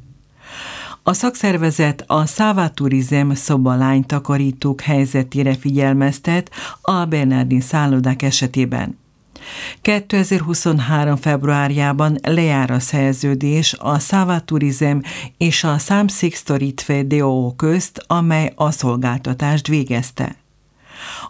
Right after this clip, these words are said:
A turisztikai társaság most viszont az Aktíva Csiszcsenye D O O-t választotta kivitelezőként,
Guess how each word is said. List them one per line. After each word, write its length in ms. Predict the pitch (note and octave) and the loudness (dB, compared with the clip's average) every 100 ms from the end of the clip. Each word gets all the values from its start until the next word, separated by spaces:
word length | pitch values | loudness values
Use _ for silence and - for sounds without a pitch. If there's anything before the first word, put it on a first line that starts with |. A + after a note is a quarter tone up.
| - | -4
A 140 | D3+ | -2
turisztikai 680 | D3+ G3+ G3+ - C3+ C3 A#2+ | 0 0 0 -2 -2 0 -2
társaság 840 | A#2 C#3+ C#3+ D3 D#3 - D#3 E3 D#3+ | 0 0 0 0 0 0 2 2 2
most 340 | D3+ D3+ C#3+ | 2 2 0
viszont 500 | D3+ D#3 F#3+ F#3+ - | -2 0 2 2 2
az 180 | C#3+ C#3 | 0 -2
Aktíva 640 | - C#3 - A3 G#3+ F#3+ | -4 -4 -2 0 2 2
Csiszcsenye 720 | E3+ - C#3+ - - C#3 C#3 | 0 -2 -2 -2 -2 2 2
D 100 | C3 | 2
O 220 | C#3+ C#3 C#3 | 0 0 0
O-t 160 | C3+ | 0
választotta 880 | C3 C#3 C#3+ C#3+ C#3 - C#3+ - B2+ | 0 0 0 0 -2 -2 -4 -2 -4
kivitelezőként, 1160 | B2+ C#3+ C#3 C3+ C#3 C#3+ C#3 D#3 D3 F3+ G3 | -2 0 0 0 0 0 0 -2 0 2 2